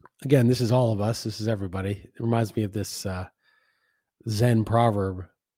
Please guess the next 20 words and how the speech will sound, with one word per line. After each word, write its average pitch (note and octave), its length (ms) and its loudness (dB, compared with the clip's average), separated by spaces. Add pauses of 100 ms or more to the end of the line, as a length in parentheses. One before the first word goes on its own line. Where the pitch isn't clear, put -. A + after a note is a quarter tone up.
(600)
that - 100 -10
there's G2 180 -6
two C#3 200 2
kinds A#2+ 340 0
of A2+ 80 -6
suffering, B2 500 2
the G#2+ 80 -4
kind A2 260 0
that - 80 -6
leads A2 240 -2
to - 80 -6
more A2 240 2
suffering A2 540 -4
and F#2+ 120 -6
the F#2+ 60 -8
kind G#2+ 260 -2
that G#2 80 -8
leads A2 240 -6
to A2 80 -6
the A2+ 160 -10